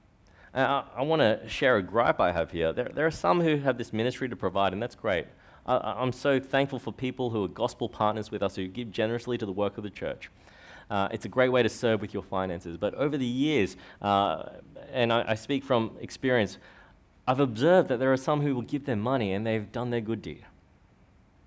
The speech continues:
And that's it. They dust their hands. Yes, give to God's work, be generous to the poor,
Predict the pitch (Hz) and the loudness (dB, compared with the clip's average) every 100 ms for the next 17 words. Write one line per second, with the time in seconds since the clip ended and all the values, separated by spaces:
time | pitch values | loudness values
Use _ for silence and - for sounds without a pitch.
0 | _ - 95 104 - 117 - - _ - | _ -10 -8 -8 -6 -10 -10 -20 _ -14
1 | 82 82 95 - 123 92 73 - - - | -12 -8 -8 -8 -10 -10 -14 -16 -20 -20
2 | - _ _ _ _ _ _ _ _ _ | -20 _ _ _ _ _ _ _ _ _
3 | _ _ _ _ - 127 90 - 127 131 | _ _ _ _ -6 -6 -6 -6 -6 -6
4 | 143 143 - 85 87 110 107 - 90 101 | -6 -6 -4 -8 -4 -6 -6 -4 -2 -2
5 | 117 - 131 135 - 73 | -6 -8 -8 -8 -8 -10